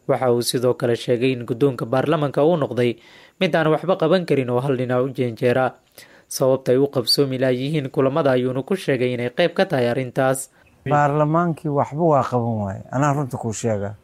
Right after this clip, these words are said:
Speaker 2: Baarlamaanka ana hadda ka horna waa sheegay. Mar haddii guddoonkiisa wuxuu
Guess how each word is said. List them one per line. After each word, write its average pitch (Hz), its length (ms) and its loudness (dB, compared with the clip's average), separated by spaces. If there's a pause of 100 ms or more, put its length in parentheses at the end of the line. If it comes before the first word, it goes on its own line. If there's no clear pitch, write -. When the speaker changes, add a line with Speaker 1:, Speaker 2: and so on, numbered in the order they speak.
(140)
Speaker 2:
Baarlamaanka 143 600 2
ana 156 120 2
hadda 147 180 -2
ka 151 120 -2
horna 131 260 2
waa 127 120 4
sheegay. 107 360 -6
Mar 139 180 2
haddii 139 340 0
guddoonkiisa 135 920 -2 (280)
wuxuu 127 300 2